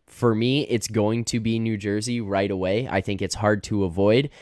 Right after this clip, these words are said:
It's not only the fact that they went on this thirteen-game win streak. It's not just the fact that they've won so many games, but it's the fact that they've been so dominant to start this season. What are we making of the New Jersey Devils so far this se-,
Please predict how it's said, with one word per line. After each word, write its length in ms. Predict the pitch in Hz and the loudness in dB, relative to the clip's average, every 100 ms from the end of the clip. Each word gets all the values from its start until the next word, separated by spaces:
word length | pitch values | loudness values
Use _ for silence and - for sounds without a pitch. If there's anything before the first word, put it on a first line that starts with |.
| - | -8
It's 200 | - 101 | -4 -2
not 220 | 117 120 | 2 4
only 300 | 120 120 117 | 4 2 2
the 100 | 110 | 2
fact 280 | 110 110 107 | 2 4 4
that 120 | 110 | 2
they 80 | 104 | -2
went 220 | 98 101 | 0 2
on 140 | 104 104 | 0 0
this 180 | 98 - | 0 0
thirteen-game 680 | 101 98 104 101 98 98 | -2 -4 -6 -2 0 0
win 200 | 92 101 | -2 -2
streak. 360 | 101 - 113 117 | -4 -4 -4 -4
It's 200 | 98 - | -6 -4
not 320 | 92 104 - | -2 -2 -2
just 240 | - 104 - | -2 -2 0
the 80 | |
fact 340 | 98 101 101 110 | -2 2 2 2
that 200 | 104 - | -2 2
they've 280 | 104 98 - - - | 4 2 0 -20 -16
won 360 | - 117 127 113 | 0 4 4 2
so 260 | - 123 | 0 2
many 300 | 110 110 104 | 2 0 -2
games, 400 | 87 101 123 151 | 0 0 0 -2
but 360 | 113 113 110 - | -2 2 2 0
it's 240 | - 110 - | -2 -2 -2
the 80 | 110 | -2
fact 320 | - 117 127 | 2 0 0
that 160 | 117 | -4
they've 260 | 117 113 98 | 0 0 0
been 380 | 110 110 110 104 _ _ | -2 -2 -2 -6 _ _
so 340 | - - 131 120 | -4 4 4 4
dominant 680 | 101 104 127 95 80 - - - | 4 4 4 0 -4 -8 -12 -6
to 140 | 110 | -4
start 360 | - 120 113 92 | 2 4 4 2
this 220 | 104 95 | 0 2
season. 560 | - 131 123 107 95 - - - - - _ _ _ | 2 2 2 0 -2 -6 -20 -20 -20 -20 _ _ _
What 240 | 101 120 185 | 2 6 6
are 40 | |
we 120 | 208 | 4
making 320 | 156 151 156 | 4 2 2
of 120 | 139 123 | 0 2
the 80 | |
New 200 | 127 123 | 0 0
Jersey 340 | 110 110 110 113 | 2 2 2 2
Devils 380 | 107 107 107 - | 2 4 2 2
so 220 | 110 107 | 2 0
far 280 | - 104 101 | 4 4 4
this 240 | 95 95 | 2 0
se-, 280 | - 107 | 2 0